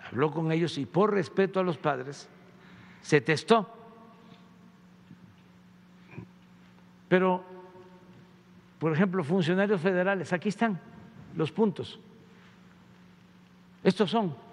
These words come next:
uno, dos, tres, cuatro, cinco, seis, siete,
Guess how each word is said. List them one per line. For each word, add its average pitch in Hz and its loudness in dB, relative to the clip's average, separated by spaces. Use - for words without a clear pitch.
uno, 196 2
dos, 180 0
tres, 180 -2
cuatro, 170 -2
cinco, 175 -2
seis, 160 -2
siete, 160 -2